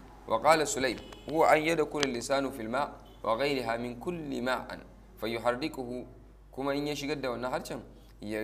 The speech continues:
jijjiga harcen sa a cikin wannan ƙwaryan, zai zama shine abin da ake nufi cewa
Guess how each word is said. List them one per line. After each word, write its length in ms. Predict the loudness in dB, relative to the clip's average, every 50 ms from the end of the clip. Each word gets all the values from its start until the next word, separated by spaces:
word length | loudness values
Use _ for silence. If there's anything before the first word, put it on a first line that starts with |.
| -4 -6
jijjiga 420 | -6 -8 -8 -8 -6 -6 -4 -4
harcen 340 | -4 -4 -4 -4 -6 -8 -8
sa 120 | -8 -8
a 80 | -10 -10
cikin 300 | -10 -12 -10 -8 -8 -6 -6
wannan 320 | -6 -4 -4 -6 -6 -8 -10 -14 -20 -20 -20 -20 -20 -10 -4
ƙwaryan, 400 | -2 0 0 0 0 0 -2 -6 -12 -16 -20 -20 -18 -12
zai 180 | -8 -4 -4 -2
zama 160 | -2 -2 -4
shine 320 | -4 -4 -4 -4 -4 -2 -4
abin 220 | -4 -4 -4 -4
da 60 | -4 -4
ake 200 | -4 -6 -8 -8
nufi 220 | -8 -8 -10 -10
cewa 240 | -8 -8 -6 -6